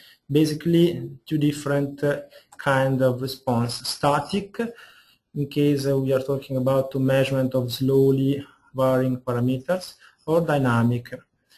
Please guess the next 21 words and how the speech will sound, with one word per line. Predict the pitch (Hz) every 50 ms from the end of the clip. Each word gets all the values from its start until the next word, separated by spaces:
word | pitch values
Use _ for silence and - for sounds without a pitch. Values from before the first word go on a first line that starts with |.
| - _ _ _ _
measurement | 147 151 160 156 160 170 165 160 156
of | 147 139 135
vibration | 143 135 127 131 143 147 147 - - 170 165 160
and | 156 147 -
other | 139 135 139 135 131 139 139 135 135
dynamic | 131 131 127 127 127 127 131 127 123
responses. | - 120 117 - - - 107 113 117 - - - 110 - - - - _ _ _ _ _ _ _ _ _ _ _ _ _ _ _ _ _ _ _ _ _ _ _ _ _ _ - - _ _ _ _ _ _ _ _ _ _ _ _ _ _ _ _ _ _ _ _ _ _ _ _ _ _ _ _ _ _ _ _ _ _ _ _ _ _
Regarding | - 131 131 139 156 160 160 156 151 139
data | 135 165 170 165 -
collection | - - 135 127 123 127 127 127 - - - 175 190 214 208 - - - - -
in | 151 127 123
the | 123 120
monitoring | 120 127 127 127 127 127 120 120 120
strategy, | 120 - - 127 120 120 - 147 139 139 185 208 202 - - - - - - - - - - _ _ _ _ _ _ - -
uh, | 71 78 78 87 101 -
it's | 135 - -
possible | - 151 143 - - 151 143 139
to | 139 - 143
have | 143 139
a | 143 139
periodic | 139 - 147 135 135 147 147 151 165 165 175 196 185 - - -